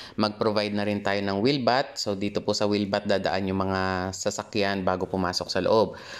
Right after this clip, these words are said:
So, hindi lang po sapat na big-, dadaan lang sila. Dapat din po isprayan talaga natin yung ilalim para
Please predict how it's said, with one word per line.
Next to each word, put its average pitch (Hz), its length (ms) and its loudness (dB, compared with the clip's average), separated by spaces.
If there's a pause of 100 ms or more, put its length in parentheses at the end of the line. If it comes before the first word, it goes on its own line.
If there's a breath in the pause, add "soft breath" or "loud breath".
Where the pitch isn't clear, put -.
(120)
So, 104 480 4
hindi 117 320 2
lang 117 240 2
po 117 160 4
sapat 123 560 0
na 107 480 4
big-, 107 400 0
dadaan 107 480 2
lang 101 160 -2
sila. 104 400 -2
Dapat 98 400 -2
din 101 240 0
po 87 160 4
isprayan 98 560 0
talaga 98 240 2
natin 95 320 0
yung 95 80 2
ilalim 110 320 2
para 95 400 0